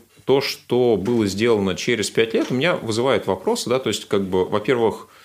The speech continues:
это редкий случай, да, когда вроде как мы видим в советскую эпоху ремейк, да, на, казалось бы, уже сделанное произведение, не сказать, что сделано там, ну, как-то не очень хорошо.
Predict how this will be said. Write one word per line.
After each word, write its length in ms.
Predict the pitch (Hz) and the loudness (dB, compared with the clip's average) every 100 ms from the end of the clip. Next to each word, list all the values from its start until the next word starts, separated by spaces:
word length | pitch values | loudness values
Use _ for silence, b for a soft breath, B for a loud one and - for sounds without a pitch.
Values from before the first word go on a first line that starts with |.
| B - | B -6
это 180 | 110 - | -2 2
редкий 300 | - - 110 | 2 0 -4
случай, 420 | - 247 - 117 | 0 0 0 2
да, 120 | 120 | 2
когда 480 | 139 98 98 101 90 | 2 0 2 4 4
вроде 480 | 87 85 110 113 92 | 0 -2 0 0 -2
как 280 | - 98 - | -2 -2 0
мы 340 | 98 101 73 - | 0 0 -2 -6
видим 460 | 101 110 90 82 B B B B | -4 -2 -2 -2 B B B B
в 100 | - | -6
советскую 600 | - 107 117 98 - 95 | 0 2 0 -2 0 0
эпоху 460 | 98 156 208 214 104 | 2 2 2 2 2
ремейк, 520 | 98 123 190 202 196 | 2 4 4 2 -2
да, 360 | - - 131 123 - | -6 0 0 0 -6
на, 180 | - 95 | -6 -2
казалось 360 | 101 127 120 | 0 0 0
бы, 80 | 92 | -2
уже 180 | 87 107 | -2 -2
сделанное 440 | 87 113 127 101 | 0 2 2 0
произведение, 480 | - 87 101 143 104 | -2 -6 -4 -2 0
не 40 | |
сказать, 240 | 87 - 101 | 0 0 -2
что 140 | - | -2
сделано 400 | 80 92 90 82 | -4 -2 -2 -4
там, 260 | 76 76 69 B B B B _ | -6 -8 -8 B B B B _
ну, 160 | 92 92 | -8 -6
как-то 300 | 95 - - | -6 -6 -4
не 120 | 101 | 0
очень 280 | 101 - - | 0 -2 -6
хорошо. 560 | - - - - - | -6 -6 -4 -4 -4